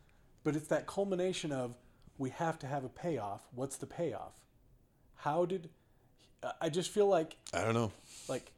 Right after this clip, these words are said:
Speaker 1: just run across the store, run to the Halloween City across the street, buy something, I don't care what
Speaker 2: What
Speaker 1: it
Speaker 2: do they
Speaker 1: is.
Speaker 2: have?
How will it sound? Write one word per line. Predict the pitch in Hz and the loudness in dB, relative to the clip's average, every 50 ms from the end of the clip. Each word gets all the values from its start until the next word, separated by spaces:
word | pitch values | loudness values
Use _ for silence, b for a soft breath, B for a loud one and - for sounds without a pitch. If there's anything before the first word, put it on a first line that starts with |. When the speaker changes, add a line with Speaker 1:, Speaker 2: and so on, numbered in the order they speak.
| - - - | -20 -14 -4
Speaker 1:
just | - 135 131 - | -2 -2 -2 0
run | 123 117 127 147 | 0 2 2 2
across | 160 156 - 175 180 185 160 - | 2 2 4 6 6 6 4 2
the | - | -2
store, | - - - 165 160 | -2 6 8 8 8
run | 131 117 135 143 160 | 8 6 4 2 4
to | 170 | 6
the | 175 170 | 6 4
Halloween | 135 156 165 175 170 165 170 170 160 | 6 4 4 4 4 4 4 2 2
City | - - 143 139 143 135 | 0 0 2 2 2 2
across | 131 - 139 131 131 127 - | 2 2 2 2 2 0 0
the | - 139 127 131 131 127 131 123 123 | -2 0 0 2 0 0 -2 -4 -6
street, | - - - 120 117 117 123 - - - _ _ _ _ _ _ - | -8 -4 -4 -2 -2 -2 -4 -6 -12 -20 _ _ _ _ _ _ 0
buy | - 127 135 139 135 | 2 6 6 6 6
something, | - - 143 131 - 143 131 - | 4 2 0 2 2 2 0 2
I | 123 123 | -2 -2
don't | 120 120 123 | -2 -2 -4
care | - - 143 127 | -4 -2 0 4
what | 120 | 6
Speaker 2:
What | 117 127 127 | 8 10 10
Speaker 1:
it | 131 | 10
Speaker 2:
do | 127 | 8
they | 127 123 | 8 6
Speaker 1:
is. | 110 | 6
Speaker 2:
have? | 113 107 95 87 82 80 | 6 6 6 4 2 -2